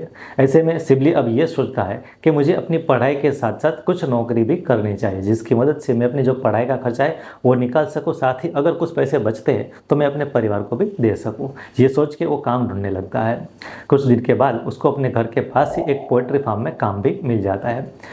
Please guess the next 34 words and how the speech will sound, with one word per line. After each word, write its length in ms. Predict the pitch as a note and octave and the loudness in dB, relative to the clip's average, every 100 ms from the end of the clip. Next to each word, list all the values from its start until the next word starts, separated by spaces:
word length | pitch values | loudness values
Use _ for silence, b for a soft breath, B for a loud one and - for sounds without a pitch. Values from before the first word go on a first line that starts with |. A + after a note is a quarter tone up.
| B - | B 2
क्योंकि 180 | C#3 | 4
वो 60 | F3+ | 4
काफ़ी 280 | D#3+ D3+ F3 | 4 4 4
ज़्यादा 200 | D#3+ E3+ | 4 2
पढ़ा 260 | E3+ D3 D#3 | 0 0 0
लिखा 280 | C#3 B2 G2+ | -2 -4 -6
था, 300 | G2+ - - | -6 -8 -4
इस 140 | D#3+ C#3+ | 0 2
वजह 160 | A#2 | 2
से 140 | G#2 C#3 | 0 -2
उसको 300 | C3+ D#3 D#3+ | -2 2 2
वहाँ 220 | B2+ A2 | 2 -2
पर 140 | - | -8
मैनेजर 440 | E3 C3+ B2 G#2+ G#2 | -6 -2 0 0 -2
की 80 | C3+ | -2
पोस्ट 300 | B2 G2+ - | -2 -2 -4
भी 160 | E3+ - | -8 -2
मिल 140 | C#3+ A2+ | 2 2
जाती 300 | F#2+ F#2 A#2 | 0 -6 -6
है। 200 | A#2+ - - - B B B B E3+ | -8 -10 -18 -18 B B B B 2
अब 120 | F#3 | 4
वहाँ 240 | D#3+ D#3 F#3+ | 2 2 2
पर 180 | F#3 F#3 | 0 2
कुछ 220 | F3+ E3+ | 0 4
लोग 220 | F3 D3+ | 2 2
भी 100 | F#3 | -2
और 240 | G3 D#3+ E3 | 2 0 0
काम 200 | B2 B2+ | -2 -2
कर 120 | B2 | -2
रहे 160 | A2+ A2+ | -2 0
होते 220 | G#2+ C#3 | -2 -4
हैं, 80 | F3 | -2
जो 120 | C#3+ | 0
कि 240 | C#3+ F#3+ | 0 -2